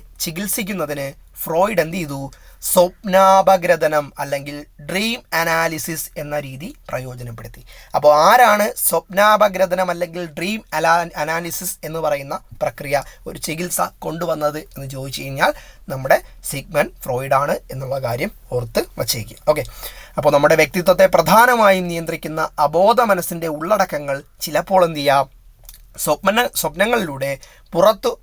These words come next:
വരാമെന്ന് ഫ്രോയിഡ് അനുമാനിക്കുന്നു. അതുകൊണ്ട് തന്നെ മാനസിക പ്രശ്നങ്ങളുള്ളവരെ, അറിയാലോ, മാനസിക പ്രശ്നങ്ങളുള്ളവരെ ചികിത്സിക്കുന്നതിന് ഫ്രോയിഡ് കൊണ്ടുവന്ന പ്രക്രിയയെ പറയുന്ന പേരെന്താണ്? അതാണ്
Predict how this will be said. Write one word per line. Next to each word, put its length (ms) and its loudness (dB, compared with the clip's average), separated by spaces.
വരാമെന്ന് 520 2
ഫ്രോയിഡ് 360 -8
അനുമാനിക്കുന്നു. 640 -14
അതുകൊണ്ട് 440 -4
തന്നെ 220 4
മാനസിക 480 4
പ്രശ്നങ്ങളുള്ളവരെ, 800 0
അറിയാലോ, 300 2
മാനസിക 400 -2
പ്രശ്നങ്ങളുള്ളവരെ 640 2
ചികിത്സിക്കുന്നതിന് 800 -4
ഫ്രോയിഡ് 520 4
കൊണ്ടുവന്ന 540 2
പ്രക്രിയയെ 500 -2
പറയുന്ന 360 2
പേരെന്താണ്? 460 -4
അതാണ് 320 -2